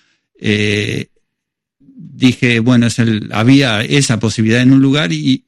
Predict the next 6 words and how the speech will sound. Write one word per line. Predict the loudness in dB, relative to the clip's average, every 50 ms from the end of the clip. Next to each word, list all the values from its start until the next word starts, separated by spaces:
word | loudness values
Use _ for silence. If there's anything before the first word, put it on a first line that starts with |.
| _ _
y, | -4 -4 -2 -2 -4 -4 -6 -6 -4
y | -2 -2 -2 -2 -4 -8
propuse, | _ -4 -2 -2 -2 0 -2 -2 -2 -2 -2 -2 -2 -2
el, | -4 -6 -8 -6 -6
digamos, | -6 -2 -2 0 0 -2 -2
de, | -4 -6 -6 -8 -12